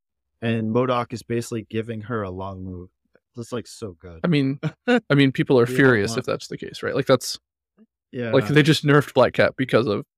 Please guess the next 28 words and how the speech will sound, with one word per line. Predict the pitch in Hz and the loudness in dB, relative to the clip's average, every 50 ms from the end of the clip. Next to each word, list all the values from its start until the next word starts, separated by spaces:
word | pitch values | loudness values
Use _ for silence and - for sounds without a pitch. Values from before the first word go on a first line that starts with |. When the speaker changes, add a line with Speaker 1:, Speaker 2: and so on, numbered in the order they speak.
| _ _ _ _ _ _ _ _ | _ _ _ _ _ _ _ _
Speaker 2:
she | _ - - 123 | _ -4 -2 -2
would | 117 113 127 127 | 0 -2 -2 0
be | 123 120 | 0 0
able | 107 123 - | 0 0 -2
to | 139 | -2
double | 135 120 117 117 110 | -2 -2 -2 -2 -2
move | 107 104 110 - | -6 -6 -8 -10
Steel, | - - 107 95 92 92 | -8 -6 -6 -6 -6 -6
and | 95 | -6
now | - 80 - | -6 -8 -8
she | - - - | -8 -10 -12
can | - - 85 147 - - | -12 -10 -12 -12 -12 -12
still | - - 107 - | -10 -8 -6 -4
do | 113 120 | -2 0
that. | 156 180 196 202 - | 0 0 0 0 -2
That's | 131 123 - | -4 -4 -4
Speaker 1:
Yeah. | - 113 | 0 4
Speaker 2:
strong, | 160 147 139 131 127 123 | 4 6 6 4 4 2
and | 87 107 | 0 0
I, | 107 107 104 85 - | 0 2 0 0 0
I, | 95 - 131 143 - - - | 0 2 2 0 0 0 0
I | 127 135 | 0 0
like | 143 139 139 135 139 - | 2 2 0 -2 -2 0
those | - 123 120 - | 0 -2 -2 0
sorts | - - 127 - | -2 -6 -6 -4
of | 127 113 | -4 -4
options, | - - - - - 170 - - | -4 -4 -6 -12 -16 -14 -14 -12
too. | - - - 175 127 95 - - | -4 2 4 4 4 4 0 -6